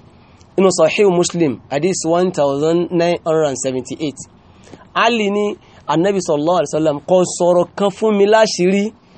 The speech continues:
tí ò jẹ́ kẹ́lòmíì ó mọ̀ sí. Gbogbo wọn tó ń ṣẹ̀sìn, tó ló ń ṣe súnà, tẹ́ máa wá kọ̀rọ̀kọ̀rọ̀ káàkiri, ẹ máa lẹ́ ń ṣe àṣírí kọ̀rọ̀ kí níbi ìdí ṣe súnà Ànábì sallallahu alaihi wasallam. Ṣé ẹ ń gbọ́ báyìí o?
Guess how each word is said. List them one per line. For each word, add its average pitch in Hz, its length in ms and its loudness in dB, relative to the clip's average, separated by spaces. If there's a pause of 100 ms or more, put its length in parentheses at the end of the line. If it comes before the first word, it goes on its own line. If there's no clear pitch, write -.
(100)
tí - 120 -2
ò 214 40 4
jẹ́ 180 140 2
kẹ́lòmíì 196 340 4
ó 185 100 4
mọ̀ 180 140 4
sí. 160 180 -2 (600)
Gbogbo 170 180 2
wọn 175 160 4
tó 196 120 2
ń 175 100 2
ṣẹ̀sìn, 160 400 -2 (560)
tó 196 80 4
ló 180 100 4
ń 170 60 2
ṣe 165 80 2
súnà, 185 320 0
tẹ́ 170 180 0
máa 165 160 4
wá 170 220 4
kọ̀rọ̀kọ̀rọ̀ 147 560 0
káàkiri, 165 360 2
ẹ 170 60 2
máa 156 120 2
lẹ́ 160 180 2
ń 151 100 -2
ṣe 151 200 -4 (140)
àṣírí 160 540 -4
kọ̀rọ̀ 135 480 -4
kí 160 160 -6 (320)
níbi 160 300 -2
ìdí 143 200 -4 (120)
ṣe 160 160 -4
súnà 180 240 -2
Ànábì 160 220 0
sallallahu 143 340 0
alaihi 139 140 -2
wasallam. 160 280 0 (200)
Ṣé - 160 -6
ẹ 190 60 6
ń 175 60 2
gbọ́ 180 120 4
báyìí 175 280 4
o? 160 80 0